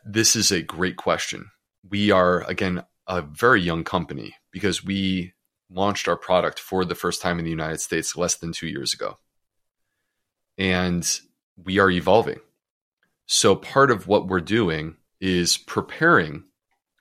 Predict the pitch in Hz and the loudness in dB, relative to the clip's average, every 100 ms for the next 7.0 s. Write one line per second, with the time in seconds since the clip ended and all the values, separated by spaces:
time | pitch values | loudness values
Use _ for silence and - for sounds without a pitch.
0 | _ _ - 104 87 98 92 80 73 - | _ _ 0 2 4 0 0 -2 -2 -6
1 | - _ _ _ _ _ _ _ _ _ | -12 _ _ _ _ _ _ _ _ _
2 | _ _ _ - - 117 120 120 117 - | _ _ _ -12 0 4 6 6 4 0
3 | - - - 139 101 110 - 101 - 95 | -4 -6 2 2 2 -2 -2 -2 0 -2
4 | 82 73 - - _ _ _ _ _ _ | -4 -8 -12 -18 _ _ _ _ _ _
5 | _ _ _ _ _ - 123 - 101 113 | _ _ _ _ _ -6 -4 0 0 2
6 | 98 85 98 98 87 107 101 82 82 107 | 0 2 2 2 6 6 8 4 0 -4